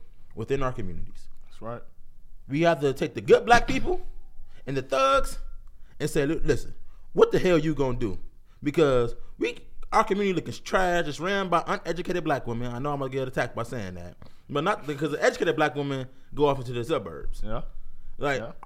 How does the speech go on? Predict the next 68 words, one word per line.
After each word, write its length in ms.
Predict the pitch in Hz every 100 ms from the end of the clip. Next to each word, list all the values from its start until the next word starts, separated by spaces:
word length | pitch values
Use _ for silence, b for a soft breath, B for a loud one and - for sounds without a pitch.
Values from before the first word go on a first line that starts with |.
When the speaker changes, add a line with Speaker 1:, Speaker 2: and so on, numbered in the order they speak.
| -
Speaker 1:
our 140 | 208
community 220 | - 226 226
has 20 | 170 175
been, 100 | 165
been 180 | 165 156
ran 240 | 180 170
by 100 | 156
these 160 | 160 156
uneducated 560 | 165 180 190 - 190
black 200 | 170 180 -
women 180 | -
since 180 | - 160
the 80 | -
seventies, 440 | - 175 135 123
after 180 | 131 131
they 140 | 127 123
took 300 | - 151 147 b b -
Martin 240 | 123 147 139
Luther 100 | 123
King 120 | 156
and 60 | 139
all 80 | 143
them 120 | 135
boys 240 | 143 143
down, 380 | 143 147 143 135
um, 240 | 139 139 98
great 200 | 143 156
men 200 | 131 139
down, 120 | 135
I'm 40 | 139
sorry. 340 | 127 117 113 117 b -
Took 120 | 131
all 60 | 151
the 40 | 147
Martin 220 | 143 139
Luther 120 | 131
King, 260 | 165 147 135
great 180 | 156 143
men 180 | 147 143
down 120 | 147
and 60 | 147
all 100 | 147
them 140 | 160
down 220 | 160 160
in 200 | 156 160 151
the 80 |
sixties. 400 | 151 208 202 202 - B B -
And 120 | 151
the 40 | 147
community 240 | 190 180
been 120 | 170
ran 200 | 165 160 151
by 200 | 156 156
these 420 | 151 151 139 - -
women 200 | 139 151
that's 120 | 147
getting 140 | 151 143
pregnant 240 | 165 147
at 60 | 147
sixteen, 560 | 151 - 113 101 101 - - - - 98
drop 280 | 127 147 147
out 140 | 151
of 80 | 156
high 140 | 135
school. 220 | 120 117
Trust 160 | 113
me, 80 |
my 0 | 120